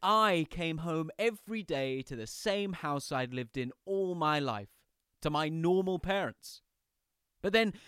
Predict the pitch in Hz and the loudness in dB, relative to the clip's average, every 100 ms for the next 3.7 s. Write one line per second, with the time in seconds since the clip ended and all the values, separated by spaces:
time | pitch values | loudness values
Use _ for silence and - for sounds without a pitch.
0 | - 190 175 170 - 165 160 196 262 202 | -4 -2 -2 -2 0 -2 -2 -2 2 2
1 | 143 - - 220 226 214 220 196 185 180 | 0 -12 -2 0 0 -2 -2 -2 -2 -4
2 | 175 185 175 170 156 147 151 160 156 151 | -4 -4 -4 -4 -4 -2 -2 0 0 -2
3 | 151 151 151 160 156 160 | -2 -2 -2 0 0 0